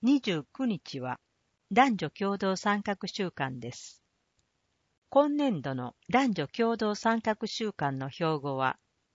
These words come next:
走り出せ、性別のハードルを超えて今です。皆さんもこの機会に、男女共同参画について考えてみませんか？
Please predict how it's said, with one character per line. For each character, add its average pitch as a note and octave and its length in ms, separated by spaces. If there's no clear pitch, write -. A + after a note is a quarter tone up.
走 G3 380
り A3+ 100
出 G3+ 160
せ、 - 300
性 B3+ 180
別 B3 300
の G#3 120
ハ G3+ 200
ー G3 40
ド F#3+ 140
ル F#3 160
を F3 160
超 D#3+ 140
え D#3 80
て D3 320
今 F#3+ 320
で C#3 160
す。 - 320
皆 B3+ 320
さ E3+ 180
ん C#3+ 100
も C#3 100
こ F3+ 180
の F#3 100
機 - 160
会 E3+ 300
に、 B2 240
男 A3+ 240
女 D#3 100
共 G#3 300
同 G3+ 180
参 G#3 260
画 G3+ 280
に F#3+ 160
つ G3 160
い C#3+ 80
て B2 260
考 A#3+ 300
え A3 100
て C#3+ 160
み C#3+ 140
ま E3 160
せ E3 160
ん B2+ 80
か？ C#3+ 240